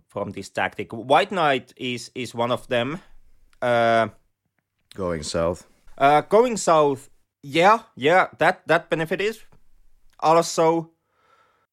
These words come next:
Speaker 1: But I, I'm not entirely certain about the rest of them. At least not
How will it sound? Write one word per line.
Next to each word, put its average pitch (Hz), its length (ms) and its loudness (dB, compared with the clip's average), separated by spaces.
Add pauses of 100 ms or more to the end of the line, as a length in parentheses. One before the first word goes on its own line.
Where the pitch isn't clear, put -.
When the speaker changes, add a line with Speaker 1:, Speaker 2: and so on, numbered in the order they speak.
(100)
Speaker 1:
But 170 240 -8
I, 233 260 4
I'm 254 160 2
not 285 260 -2 (220)
entirely 185 720 0
certain 127 840 -4 (220)
about 123 400 0
the 131 100 -2
rest 147 420 -2
of 95 220 -6
them. 82 260 -14 (340)
At 165 180 0
least 254 360 -2
not 175 340 0